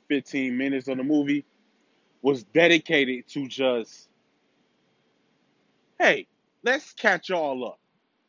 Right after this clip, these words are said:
This is what happened on It Part One." No, no, no, don't, don't, don't give them the luxury of that.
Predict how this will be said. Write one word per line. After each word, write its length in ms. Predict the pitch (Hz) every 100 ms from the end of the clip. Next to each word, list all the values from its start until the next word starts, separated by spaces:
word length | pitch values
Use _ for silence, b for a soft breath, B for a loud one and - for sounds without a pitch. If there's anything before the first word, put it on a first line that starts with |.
| _ _ _ _ _
This 240 | - 320 190
is 100 | 156
what 180 | 160 143
happened 300 | 156 160 160
on 120 | 160
It 220 | 190 180
Part 260 | - 196 185
One." 320 | 202 262 117 - _ _ _ _ _ _ _ -
No, 160 | 254 -
no, 520 | 196 311 320 175 104 - _ _ _ -
no, 260 | 403 269
don't, 260 | 214 381 359 _ 160
don't, 400 | 180 302 262 180
don't 300 | 175 302 262
give 320 | 190 269 254 185
them 180 | 226
the 120 | 214 196
luxury 560 | 214 226 - 185 170
of 140 | 147 131
that. 200 | 110